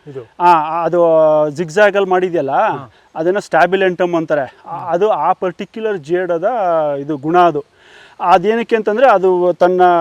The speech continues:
Speaker 2: ಇದನ್ನ, ಆ, ಏನಿದೆ, ಏನಂತಾರೆ ಇದಕ್ಕೆ? ಆ, ಆ, ಪ್ರೇ, ಪ್ರೇನ ಕನ್ನಡದಲ್ಲಿ ಏನಂತಾರೆ? ಆ, ಅದನ್ನ, ಆ, ಆಕರ್ಷಿಸೋದಕ್ಕೆ ಅದನ್ನ ಮಾಡ್ಕೊಂಡಿರುವಂಥದ್ದು ಅದು.
Speaker 1: ಹ್ಮ್, ಹ್ಮ್, ಹ್ಮ್.
Speaker 2: ಹ್ಮ್.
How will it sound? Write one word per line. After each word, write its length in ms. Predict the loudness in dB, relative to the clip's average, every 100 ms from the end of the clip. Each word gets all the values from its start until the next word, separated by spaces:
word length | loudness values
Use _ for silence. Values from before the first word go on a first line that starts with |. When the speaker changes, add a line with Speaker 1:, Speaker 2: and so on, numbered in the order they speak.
| 0
Speaker 2:
ಇದನ್ನ, 320 | -2 -4 -2
ಆ, 1040 | 0 2 2 0 -2 -6 -14 _ -14 -12 -12 -16 _ _ _ _ _ _ _ _ -6
ಏನಿದೆ, 480 | -4 -4 -4 -6
ಏನಂತಾರೆ 460 | -4 -2 -2 -4 -6
ಇದಕ್ಕೆ? 260 | -8 -8 -10
ಆ, 220 | -10 -12
ಆ, 520 | -12 -10 -8 -6 -6
ಪ್ರೇ, 440 | -4 0 2 0 -4 0
ಪ್ರೇನ 280 | 4 4 4
ಕನ್ನಡದಲ್ಲಿ 440 | 2 2 4 4 4
ಏನಂತಾರೆ? 520 | 4 2 4 2 0 _ -12
ಆ, 1000 | -10 -8 -8 -10 -14 -18 -20 -20 -8 -2
ಅದನ್ನ, 340 | 0 4 4 4
ಆ, 880 | 4 4 4 4 4 4 2 2
ಆಕರ್ಷಿಸೋದಕ್ಕೆ 720 | 2 2 0 -4 -4 -4 0 0
ಅದನ್ನ 240 | 0 0
ಮಾಡ್ಕೊಂಡಿರುವಂಥದ್ದು 840 | 0 0 -2 -2 -4 -4 -8 -8
ಅದು. 100 | -12
Speaker 1:
ಹ್ಮ್, 260 | -12 -20 -20
ಹ್ಮ್, 180 | -20 -20
ಹ್ಮ್. 180 | -20
Speaker 2:
ಹ್ಮ್. 580 | -20 _ -14 -10 -8 -10